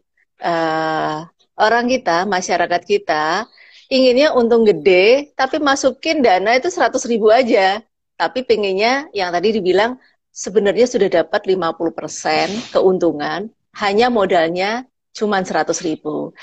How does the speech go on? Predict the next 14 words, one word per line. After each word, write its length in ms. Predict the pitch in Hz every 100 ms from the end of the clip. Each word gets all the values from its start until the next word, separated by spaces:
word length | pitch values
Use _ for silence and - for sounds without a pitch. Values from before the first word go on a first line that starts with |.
| - - -
Atau 240 | 294 -
ada 240 | 185 185 202
juga 240 | 220 269 262
yang 160 | 220
menyampaikan 560 | 208 180 185 220 240 254
begini, 320 | 226 226 208
Mas 160 | 175 -
Ryan, 320 | 165 160 160 - - - -
"Boro-boro 480 | 247 254 285 349 403
nih 160 | 240
mikir 320 | 220 208 196
saham, 640 | - 180 175 175 160 165 175 _ _ _ _ -
eh, 580 | 180 165 160 160 160 160 -
untuk, 960 | 220 202 - 196 170 165 165 - -